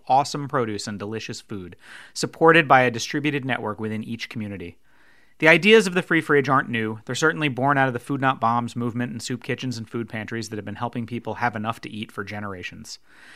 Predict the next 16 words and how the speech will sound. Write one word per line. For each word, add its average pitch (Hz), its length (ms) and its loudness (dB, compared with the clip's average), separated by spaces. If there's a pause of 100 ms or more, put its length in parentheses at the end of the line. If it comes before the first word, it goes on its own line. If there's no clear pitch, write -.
(220)
They're 143 140 6
popping 175 360 6
up - 220 2
all 147 340 2
over 143 200 0
the 120 80 -4
place, 101 360 -8
and 107 140 -12
they 110 100 -8
are 101 140 -6
amazing. 95 600 -8 (420)
We 151 120 2
have 151 120 6
lots 147 300 4
of 147 100 -8
food. 110 360 -6